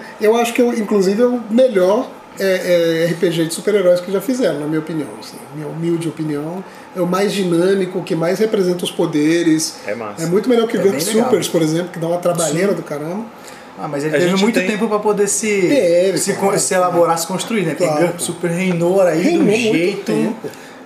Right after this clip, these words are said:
Speaker 2: É, a gente, eu escrevi, eu acho, um, um, um post no D trinta sobre R P Gs de Super, contando um pouco a história, desde os Vigilantes lá atrás,
Speaker 1: Uhum.
Speaker 2: que surgiu meio junto com o D e D, o Marvel,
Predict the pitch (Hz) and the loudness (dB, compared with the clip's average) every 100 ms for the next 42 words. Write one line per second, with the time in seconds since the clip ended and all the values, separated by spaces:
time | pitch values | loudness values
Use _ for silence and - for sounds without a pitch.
0 | - - - - - 220 208 170 202 214 | -20 -20 -20 -10 -6 -2 0 0 -2 0
1 | 180 185 196 - 226 160 160 143 123 123 | 2 2 2 0 0 0 0 2 2 -2
2 | - 120 117 - 120 117 117 123 120 117 | -8 -10 -10 -12 -10 -10 -12 -12 -12 -6
3 | 117 117 117 113 110 110 113 147 151 120 | -6 -6 -8 -8 -8 -8 -8 -8 -10 -12
4 | - - 123 123 131 135 - - 127 120 | -8 -2 -2 -2 -6 -10 -14 -12 -8 -6
5 | 120 127 117 123 131 - 123 104 110 - | -6 -8 -6 -8 -10 -12 -10 -10 -12 -14
6 | - - - - 120 120 123 127 127 123 | -20 -20 -20 -4 -4 -2 -2 -2 -4 -2
7 | 131 - - 110 113 110 127 131 127 123 | -2 -2 2 2 2 0 -4 -4 -8 -10
8 | 117 120 107 113 123 113 - 110 113 110 | -8 -6 -4 -4 -6 -8 -8 -4 -4 0
9 | 110 117 135 175 156 165 170 - - - | 0 2 0 -2 -4 -4 -10 -18 -20 -20
10 | - - 123 131 117 123 123 120 120 110 | -16 -10 -8 -6 -6 -6 -4 -4 -6 -8
11 | 117 - 113 113 107 117 131 123 117 120 | -10 -10 -6 -6 -2 0 2 2 0 0
12 | 131 131 117 120 | -2 -2 -4 -4